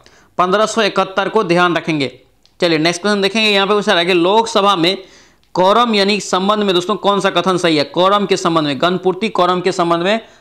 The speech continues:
कौन सा कथन सही है? इसका राइट आंसर क्या होगा? ए हो जाएगा। स्पीकर सहित कुल सदस्य का कितना होना चाहिए? एक बटे दस।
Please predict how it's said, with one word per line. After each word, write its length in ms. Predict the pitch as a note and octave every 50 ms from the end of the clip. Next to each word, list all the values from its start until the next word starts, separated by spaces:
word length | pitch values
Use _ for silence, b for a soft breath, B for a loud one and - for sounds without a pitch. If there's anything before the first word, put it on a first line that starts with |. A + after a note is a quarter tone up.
| B B
कौन 220 | - F3+ F#3+ G3+
सा 140 | F#3 - G3+
कथन 300 | F#3 F#3 F#3 G3+ G#3 G#3+
सही 340 | G#3 - F3+ E3+ F3 F3 D#3+
है? 340 | D3+ B2 - - - - _ _ -
इसका 180 | - - G3
राइट 220 | F#3 F#3 G3 F#3 G#3
आंसर 180 | G3+ F#3+ G3+
क्या 160 | F#3 G3 G3+
होगा? 200 | G3 G3+ G#3+ G#3 - - -
ए 100 | G3 G3
हो 120 | F#3+ F#3 E3+
जाएगा। 240 | E3 D#3 D3 C3+ -
स्पीकर 520 | - F3 F3 - - G3 F#3 - A3+ A#3 A3
सहित 500 | - - G3+ F#3+ G3 F#3+ F#3 F#3+ - -
कुल 200 | - F#3+ G#3+ G#3+
सदस्य 300 | G#3 G#3 F#3+ F#3+ F#3 F#3+
का 80 | G#3 F#3+
कितना 340 | F#3+ - F#3+ - G3+ G#3 G3+
होना 200 | G3 G3 G3+ G3
चाहिए? 240 | F3+ G3+ G3 G#3 G#3+
एक 360 | - - F3+ F#3+ G3 F#3+ F3
बटे 220 | F3 F3 F#3+ F#3
दस। 280 | D#3+ D3+ E3 D3+ C3+